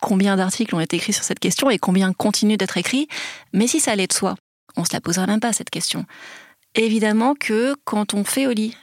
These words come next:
des choses qui sont en désaccord direct avec les valeurs, euh, de notre vie de tous les jours,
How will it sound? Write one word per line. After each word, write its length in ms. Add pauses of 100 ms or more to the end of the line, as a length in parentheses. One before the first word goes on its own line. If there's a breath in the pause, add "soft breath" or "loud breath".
(160)
des 140
choses 220
qui 100
sont 140
en 80
désaccord 480
direct 500 (140)
avec 360
les 160
valeurs, 440 (180)
euh, 220 (580)
de 80
notre 220
vie 80
de 20
tous 140
les 100
jours, 280